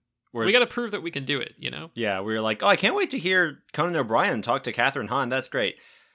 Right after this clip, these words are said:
Speaker 2: Let me just do five minutes of, <laughs> of ads for various services that I won't mention in case they ever wanna sponsor us. <laughs> Um, 'cause they're all great, I'm sure.
Speaker 1: <laughs> Here at Hat Martyr,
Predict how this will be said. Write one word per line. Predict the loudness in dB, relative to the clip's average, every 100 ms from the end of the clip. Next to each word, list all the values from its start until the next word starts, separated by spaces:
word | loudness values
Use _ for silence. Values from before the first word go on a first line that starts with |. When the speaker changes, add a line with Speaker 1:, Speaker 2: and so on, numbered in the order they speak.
| _
Speaker 2:
Let | -6
me |
just | 0
do | 0
five | 2 6 8 6 4
minutes | 2 2 0 -4 -4
of, | 4 4 4 -2 -6 -10 -6
<laughs> |
of | -4 -2 -2 -4 -6 -6 -2
ads | 0 2 0 -4
for | -4 -4
various | 0 2 2 0 -2
services | -4 -6 -6 -8 -10 -6
that | -4
I |
won't | -2 -2 -6
mention | -8 -6
in | -8
case | -6 -8
they | -6 -6
ever | -6
wanna | -10 -10
sponsor | -6 -8 -6 -12
us. | -12 -16 -20 -20 _ -10
<laughs> | -4
Um, | -2 -2 -6 -14 _ _ _ _ _ _ _ _
'cause | -10 -2
they're | 6
all | 6
great, | 6 6 6
I'm | 4 0
sure. | -4 -6 -6 -12 _ _ _ _ _
Speaker 1:
<laughs> | _ _ _ _ _ _ _
Here | -6 -6
at | -6
Hat | -4 -4 -4
Martyr, | -12 -12 -12